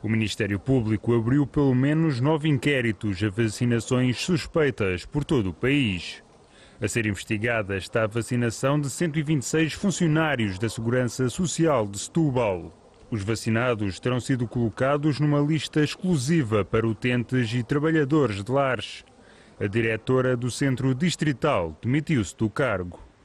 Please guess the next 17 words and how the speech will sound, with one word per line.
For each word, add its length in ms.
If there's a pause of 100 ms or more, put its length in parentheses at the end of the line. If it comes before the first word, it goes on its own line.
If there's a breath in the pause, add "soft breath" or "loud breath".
(240)
Um 100
inquérito 560
foi 240
aberto 480
à 120
vacinação 880
de 120
funcionários 840
de 60
uma 200
pastelaria 840
por 180
parte 460
do 180
inem 340
do 160
Porto. 560